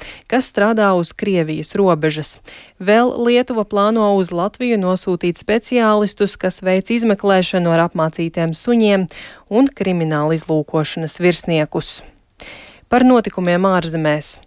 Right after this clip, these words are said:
Tuvajos austrumos palielinās risks izcelties vēl vienam bruņotam konfliktam. Tas ir tādēļ, ka sestdien notika raķešu trieciens futbola laukumam Izraēlas okupētajās Golānas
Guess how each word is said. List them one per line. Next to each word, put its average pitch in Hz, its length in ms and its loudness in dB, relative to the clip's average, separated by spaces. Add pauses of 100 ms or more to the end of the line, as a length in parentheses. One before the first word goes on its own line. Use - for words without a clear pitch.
(540)
Tuvajos 247 480 4
austrumos 214 640 0
palielinās 170 720 0 (100)
risks - 400 -4
izcelties 190 640 0
vēl 202 320 2
vienam 196 400 0
bruņotam 170 460 -2 (100)
konfliktam. 185 720 0 (180)
Tas - 160 -6
ir 170 160 -2
tādēļ, 190 480 2
ka 180 80 -2
sestdien 208 560 0
notika 202 400 0
raķešu 196 480 -2
trieciens 190 560 0
futbola 180 600 0
laukumam 196 560 2 (340)
Izraēlas 165 640 0
okupētajās 170 800 0
Golānas 160 640 0